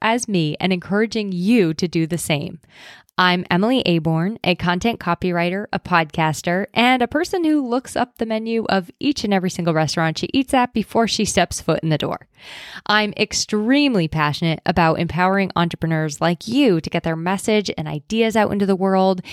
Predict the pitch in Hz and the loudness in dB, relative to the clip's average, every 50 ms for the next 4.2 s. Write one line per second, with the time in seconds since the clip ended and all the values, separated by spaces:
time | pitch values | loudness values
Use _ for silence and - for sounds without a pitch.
0 | - - - - 240 247 240 220 233 214 208 190 - - - - - - - - | -18 -12 -4 -2 0 2 2 2 2 2 2 2 0 -2 -4 -8 -16 -18 -20 -12
1 | - - 247 240 214 170 143 - - - _ - 185 190 175 - - 180 196 196 | -6 -2 0 2 2 2 0 -2 -6 -6 _ -2 -2 -2 -2 -4 -4 -2 0 2
2 | 202 208 214 220 208 - - 208 190 - 190 180 175 165 160 156 151 - 165 156 | 4 4 4 2 0 -2 -4 -6 -4 0 0 0 0 0 -2 -4 -4 -4 -4 -2
3 | - 165 160 160 156 156 - - - - - - _ _ - 277 277 - 294 254 | 0 2 2 2 2 0 -4 -8 -18 -20 -20 -20 _ _ -4 -4 0 0 0 2
4 | 269 294 262 214 | 2 0 0 -2